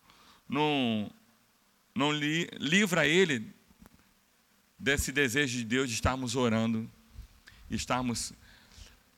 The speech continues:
suplicando, estarmos fazendo ações de graça por todas as pessoas. Sabe o que que eu acho, irmãos?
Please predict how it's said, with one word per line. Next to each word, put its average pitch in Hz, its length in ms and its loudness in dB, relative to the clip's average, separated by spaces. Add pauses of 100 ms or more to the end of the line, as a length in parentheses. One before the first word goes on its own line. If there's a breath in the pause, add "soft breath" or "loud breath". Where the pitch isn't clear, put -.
(140)
suplicando, 139 880 2
estarmos 127 460 -2
fazendo 127 340 2
ações 135 300 -2
de 127 80 -2
graça 117 500 -4 (880 soft breath)
por 127 160 -4
todas 135 400 0
as 127 160 -2
pessoas. 95 680 -4 (1400 soft breath)
Sabe 151 340 0
o - 20 -4
que 135 100 -8
que 139 120 -2
eu 139 100 4
acho, 143 300 2
irmãos? 127 460 0